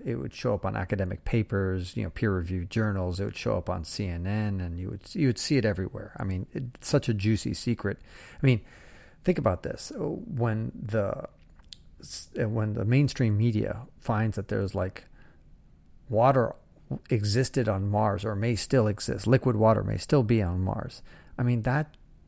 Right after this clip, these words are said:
that hits the news. I mean, that's not, we're not even talking about life. We're just talking about H two O. And so how could they possibly, you know, this would be the s-, tale of, of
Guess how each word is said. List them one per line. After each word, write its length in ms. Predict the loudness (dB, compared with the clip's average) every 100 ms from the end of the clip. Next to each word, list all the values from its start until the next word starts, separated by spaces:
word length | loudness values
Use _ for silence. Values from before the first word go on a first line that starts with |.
| -6
that 280 | -2 -2 -2 -12 -16 -8
hits 340 | -2 -2 -2
the 120 | -6
news. 460 | 0 2 2 0 -4
I 80 | 0
mean, 180 | 0 0
that's 160 | -4
not, 100 | -2
we're 120 | 2
not 160 | 4 2
even 160 | 0 0
talking 240 | 0 -2
about 140 | -4 -2
life. 400 | 0 2 0 -4
We're 60 |
just 160 | -4 -6
talking 220 | -6 -4
about 120 | -4
H 180 | -6 -6
two 180 | -4 -2
O. 280 | -2 -4 -12 -20 -20 -20 -8
And 120 | -6 0
so 280 | 0 0 -4
how 460 | -8 -2 2 2 2
could 160 | -2 0
they 140 | -2
possibly, 760 | -2 -2 -2 -4 -2 -4 -4 -12 -20 -20 -20 -20 -20 -20 -6 2
you 120 | 2
know, 80 | 2
this 260 | 0 2
would 120 | 4
be 120 | 4 0
the 80 |
s-, 200 | 0 -6 -4
tale 380 | 2 4 6 4
of, 280 | 2 -4 -12
of 280 | -4 -4 -6